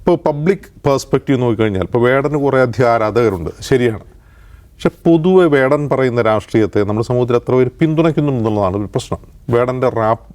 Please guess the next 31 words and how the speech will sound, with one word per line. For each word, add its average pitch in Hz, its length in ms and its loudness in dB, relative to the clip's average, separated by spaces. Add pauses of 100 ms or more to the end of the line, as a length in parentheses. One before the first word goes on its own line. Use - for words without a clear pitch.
(160)
ഏഹ്, 123 100 -2 (300)
ഏഹ്, 113 520 -4
പാട്ടുകൾ 113 420 0
എന്ന് 110 160 -4
പറഞ്ഞാൽ 107 220 0
അത് 107 140 0 (840)
highly 131 380 -2
political 98 380 -2 (280)
ആണ്, - 100 -12 (460)
വളരെയധികം 147 580 2
പൊളിറ്റിക്കലാണ്. 95 480 -4 (580)
അപ്പോൾ 147 220 -2
ആ 185 80 4
പൊളിറ്റിക്സ്, 151 520 -2
വേടൻ 147 340 2
പറയുന്ന 151 220 0
പൊളിറ്റിക്സിനെ 139 440 -2
നമ്മുടെ 139 280 0
കേരള 139 260 0
സമൂഹത്തിൽ 139 300 0
എത്ര 135 140 -2
പേർ 135 200 0
പിന്തുണയ്ക്കുന്നുണ്ടാവും 127 680 -2
എന്ന് 135 160 0 (680)
ഭരണകൂടം 156 460 0
പരിശോധിക്കുമ്പോൾ 117 540 -2
ഭരണകൂടത്തിന് 117 400 -2
അറിയാം, 90 380 -2 (680)
ഈ - 20 4
സമൂഹത്തിലെ 104 500 0
ബഹുഭൂരിഭാഗവും 104 800 0